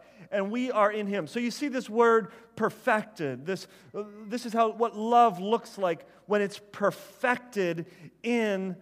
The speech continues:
us. The perfection or the completion, another word for that would be the fulfillment, the finishing,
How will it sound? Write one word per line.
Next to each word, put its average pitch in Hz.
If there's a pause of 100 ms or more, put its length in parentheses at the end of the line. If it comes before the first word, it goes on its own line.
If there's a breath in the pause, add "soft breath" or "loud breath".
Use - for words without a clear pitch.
(400 loud breath)
us. 165
The 208
perfection 208 (380 loud breath)
or 240
the 214
completion, 220
another 220
word 226
for -
that 202
would 196
be 208
the 185
fulfillment, 208
the 208
finishing, 214